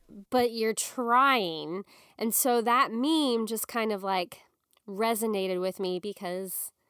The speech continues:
I'm new, I don't know what to do, but I'm trying. You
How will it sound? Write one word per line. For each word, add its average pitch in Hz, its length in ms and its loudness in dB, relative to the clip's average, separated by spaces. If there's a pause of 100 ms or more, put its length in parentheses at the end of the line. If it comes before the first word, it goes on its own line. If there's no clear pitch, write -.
(400)
I'm 202 140 -4
new, 339 420 2
I 202 80 -2
don't 240 140 0
know 269 80 2
what 277 140 0
to 269 80 -6
do, 233 440 0 (140)
but 185 300 -4
I'm 190 120 -2
trying. 180 520 -6
You 196 160 -4